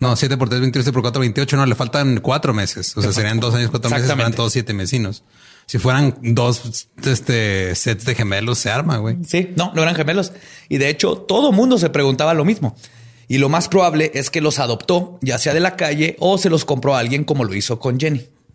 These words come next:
Speaker 2: Lo que sí se sabe con certidumbre es que Axel y Caroline murieron de apenas meses. El primero de octubre de mil ochocientos noventa y siete, Mats recibió una propuesta de trabajo para una compañía de minería que pagaba muy bien,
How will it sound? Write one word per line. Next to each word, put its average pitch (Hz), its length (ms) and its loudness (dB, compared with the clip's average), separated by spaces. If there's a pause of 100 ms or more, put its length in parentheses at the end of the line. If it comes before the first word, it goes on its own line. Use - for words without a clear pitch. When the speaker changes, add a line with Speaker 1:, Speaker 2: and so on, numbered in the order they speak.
(1040)
Speaker 2:
Lo 175 200 2
que 185 100 -2
sí 294 220 2
se 302 160 0
sabe 117 340 0
con 135 160 0
certidumbre 135 680 0
es 143 160 -4
que 180 180 -4
Axel 190 460 2
y 139 100 0
Caroline 143 640 0
murieron 160 520 4
de 160 80 0
apenas 135 400 -2
meses. - 440 -2 (960)
El 123 140 -2
primero 170 240 4
de 226 60 6
octubre 196 420 2
de 151 60 0
mil 156 180 2
ochocientos 180 400 0
noventa 180 340 2
y 147 60 2
siete, 139 500 -2
Mats 180 320 0
recibió 185 360 0
una 190 180 2
propuesta 160 440 0
de 180 80 2
trabajo 135 480 0
para 135 140 -2
una 165 140 0
compañía 139 480 2
de 151 100 2
minería 135 520 0
que 139 100 -2
pagaba 117 340 0
muy 143 180 0
bien, 151 280 -2